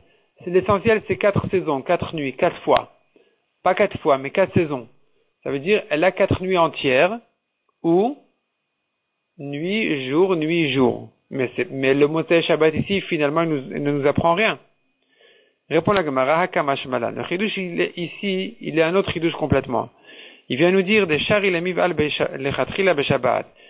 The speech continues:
Un chatan peut aller avec sa kala, la première fois, il peut avoir ses rapports avec sa kala l-, pendant Shabbat.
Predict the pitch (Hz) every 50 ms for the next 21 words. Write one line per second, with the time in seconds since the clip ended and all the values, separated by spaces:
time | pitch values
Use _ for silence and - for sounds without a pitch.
0 | - _ - - 135 - - 139 - - - 196 - 202 180 - - 185 185 175
1 | 156 151 151 156 151 - - 143 - - 123 120 143 170 196 196 165 139 - -
2 | - 196 190 175 156 139 123 - - 160 180 202 185 - 165 147 139 151 143 135
3 | - 135 127 131 - 156 147 139 139 131 - 139 127 135 139 165 185 - - _
4 | - 151 139 139 139 139 - - _ - - 151 160 170 170 160 170 139 123 98
5 | -